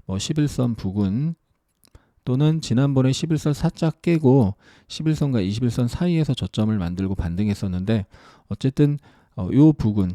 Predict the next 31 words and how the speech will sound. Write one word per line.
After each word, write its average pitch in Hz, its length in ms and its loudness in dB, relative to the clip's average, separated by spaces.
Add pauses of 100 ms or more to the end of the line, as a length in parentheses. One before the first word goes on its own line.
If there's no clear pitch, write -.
(120)
어, 95 200 -8
십일 135 240 -4
선과 123 260 0
이십일 101 260 -2
선 113 160 -2
사이 120 240 0
대략 95 280 -2
육십일 101 320 -6
선이 110 220 -4
있는데요. 90 460 -4 (320)
그 151 160 2
부근에서 135 420 2
다시 98 320 -2
올라와서, 104 760 2 (480)
어, 87 160 -6
이 117 100 0
고점 113 560 2
이천오백 110 680 2 (920)
부근을 127 580 2
완벽히 107 480 -4
돌파하지 107 460 0
못하고 85 480 -2
조금 151 280 0
더 95 140 -2
가더라도 98 680 0 (340)
이천오백오십을 113 920 2
완전히 104 380 -2
돌파하지 104 500 0
못하고 110 400 -2
다시 98 260 -4
내려오면 101 600 2